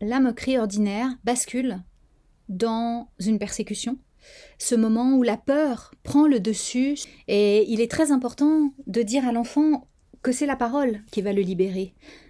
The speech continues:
que c'est la parole qui va l'aider pour briser ce mur du silence. C'est ce que fait cet album, et je vais vous faire entendre comment il commence. Je le voyais dans la cour de l'école, de loin.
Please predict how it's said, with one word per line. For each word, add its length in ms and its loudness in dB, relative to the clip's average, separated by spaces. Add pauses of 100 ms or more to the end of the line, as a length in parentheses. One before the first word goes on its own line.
(300)
que 80 -2
c'est 160 -2
la 100 -2
parole 580 0
qui 100 -6
va 140 -2
l'aider 320 0 (600)
pour 140 -4
briser 340 -2
ce 140 -2
mur 220 0
du 120 -4
silence. 600 -6 (640)
C'est 160 -4
ce 80 -2
que 100 -2
fait 140 0
cet 180 0
album, 520 0 (680)
et 200 -2
je 120 -4
vais 180 -4
vous 340 -4 (840)
faire 200 2
entendre 420 2
comment 200 4
il 140 0
commence. 540 -4 (1160)
Je 120 2
le 100 2
voyais 280 0
dans 120 0
la 100 -2
cour 200 -6
de 80 -2
l'école, 500 -6 (240)
de 120 2
loin. 340 -2